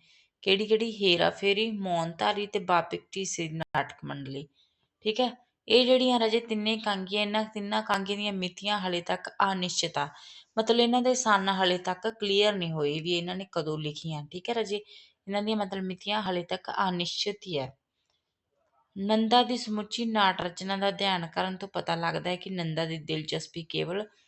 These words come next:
ਸਮਕਾਲੀ ਜੀਵਨ ਨੂੰ ਪੇਸ਼ ਕਰਨਾ ਹੀ ਸੀ। ਮਤਲਬ ਉਹ ਕਹਿੰਦੇ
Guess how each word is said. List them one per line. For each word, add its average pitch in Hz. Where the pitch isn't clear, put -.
ਸਮਕਾਲੀ 185
ਜੀਵਨ 165
ਨੂੰ 185
ਪੇਸ਼ 170
ਕਰਨਾ 143
ਹੀ 151
ਸੀ। 151
ਮਤਲਬ 185
ਉਹ 208
ਕਹਿੰਦੇ 208